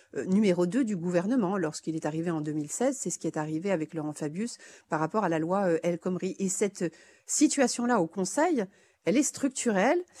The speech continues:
elle est proprement impensable à l'étranger. Euh, j'insiste, euh, aucune cour constitutionnelle ou suprême ne connaît cette configuration, euh, où les membres, euh, de la cour, eh bien, euh, sont, euh, souvent d'anciens membres du pouvoir,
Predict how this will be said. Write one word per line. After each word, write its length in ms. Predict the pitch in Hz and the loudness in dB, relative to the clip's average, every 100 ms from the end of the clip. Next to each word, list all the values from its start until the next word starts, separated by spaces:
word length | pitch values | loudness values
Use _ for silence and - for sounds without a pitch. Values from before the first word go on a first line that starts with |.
| - _ - | -20 _ 0
elle 140 | 208 | 4
est 40 | 247 | 4
proprement 440 | 277 - 247 277 | 2 2 2 4
impensable 520 | 277 254 247 - 233 | 4 4 2 2 4
à 60 | 208 | 4
l'étranger. 520 | 175 - 202 196 302 453 _ _ _ | 2 0 -2 0 0 -2 _ _ _
Euh, 180 | 156 139 | -8 -6
j'insiste, 540 | 151 147 - 330 - 160 - - - - | -4 -4 0 -2 -2 -6 -8 -18 -20 -6
euh, 260 | 156 147 147 | -2 0 0
aucune 540 | 147 240 196 - 277 | 2 2 2 0 0
cour 220 | 254 254 - | 0 -2 -2
constitutionnelle 720 | 214 - 202 190 220 226 208 | -4 -4 -6 -4 -2 0 -2
ou 60 | |
suprême 400 | 165 185 - 226 | -4 -6 -4 0
ne 80 | 175 | -2
connaît 360 | 156 240 233 233 | 0 0 0 -2
cette 220 | 180 - | -2 -2
configuration, 800 | 180 165 185 180 175 190 - 349 - - - - - | -4 -4 -2 -2 0 -2 -2 -4 -6 -20 -20 -8 2
euh, 180 | 175 170 | 2 2
où 180 | 220 208 | 2 2
les 200 | 208 196 | 2 2
membres, 420 | 185 302 330 190 170 _ _ - | 4 4 4 2 -4 _ _ -2
euh, 240 | 160 156 | -2 0
de 160 | 170 196 | 0 2
la 240 | 180 170 | 4 2
cour, 400 | - - 349 247 196 | 0 0 2 2 0
eh 120 | 190 | -4
bien, 340 | 170 196 285 202 | -2 0 2 2
euh, 120 | 160 | 0
sont, 420 | - - 254 208 | -2 -2 0 0
euh, 80 | 156 | -2
souvent 420 | - - 175 220 | -4 -4 0 2
d'anciens 500 | 220 214 285 - 247 | 2 2 2 0 0
membres 300 | 208 254 180 | 2 0 0
du 120 | 170 175 | -4 -6
pouvoir, 460 | - 175 233 262 | -6 0 2 0